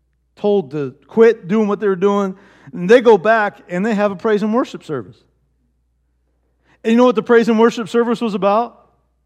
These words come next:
"Thank you that I got to suffer because of the name." Right? "Thank you that you counted me worthy that I could be persecuted because of your name."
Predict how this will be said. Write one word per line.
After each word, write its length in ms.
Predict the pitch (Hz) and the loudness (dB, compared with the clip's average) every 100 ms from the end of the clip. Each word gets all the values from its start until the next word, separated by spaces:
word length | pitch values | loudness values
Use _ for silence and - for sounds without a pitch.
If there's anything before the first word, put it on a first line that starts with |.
| _ _ _ _ _ _ | _ _ _ _ _ _
"Thank 320 | 208 208 220 220 | -4 -2 -2 -2
you 680 | 233 226 233 233 233 233 - _ _ _ _ _ _ _ _ | -4 -4 -6 -8 -10 -12 -20 _ _ _ _ _ _ _ _
that 140 | 170 170 | -8 -4
I 140 | 202 | -2
got 220 | 196 190 | -2 -2
to 80 | 190 | -6
suffer 440 | - 208 190 202 | -4 -4 -2 -6
because 380 | 180 185 196 185 | -6 -6 -6 -6
of 80 | 185 | -6
the 100 | 180 | -6
name." 440 | 175 151 135 110 92 _ _ _ _ _ _ _ _ _ _ _ _ _ _ _ _ _ _ | -6 -8 -10 -14 -20 _ _ _ _ _ _ _ _ _ _ _ _ _ _ _ _ _ _
Right? 260 | 135 202 247 _ _ _ _ _ _ _ _ _ | -8 -8 -12 _ _ _ _ _ _ _ _ _
"Thank 300 | 208 240 240 | -2 -2 0
you 160 | 254 247 | -2 2
that 340 | 233 196 - | 2 2 -6
you 200 | 208 226 | -4 -4
counted 440 | 226 247 240 233 208 | -2 -2 0 0 0
me 200 | 220 226 | 0 0
worthy 480 | 220 226 214 220 | 2 2 0 -2
that 160 | 202 208 | -4 -2
I 120 | 208 | -2
could 200 | 208 208 | -4 -8
be 380 | 180 202 190 185 _ _ | -6 -8 -8 -12 _ _
persecuted 800 | 226 208 208 - 190 160 143 - _ _ _ | -6 -4 -6 -10 -8 -6 -8 -12 _ _ _
because 420 | 165 - 185 156 | -12 -6 -6 -4
of 340 | 175 170 151 - | -6 -8 -10 -12
your 200 | 165 170 | -10 -8
name." 500 | 160 151 127 107 | -8 -10 -12 -18